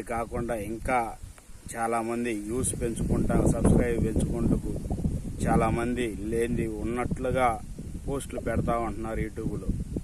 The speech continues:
కానీ నిజంగా అయితే మతోన్మాదులకి, వాళ్ళకి మాట్లాడే వాళ్ళకి, ఆ నలుగురు ఏం చేస్తున్నారంటే, ఒకసా-,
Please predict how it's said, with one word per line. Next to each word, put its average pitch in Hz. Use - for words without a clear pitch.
కానీ 120
నిజంగా 123
అయితే 120
మతోన్మాదులకి, 120
వాళ్ళకి 107
మాట్లాడే 120
వాళ్ళకి, 113
ఆ -
నలుగురు 123
ఏం 120
చేస్తున్నారంటే, 113
ఒకసా-, 101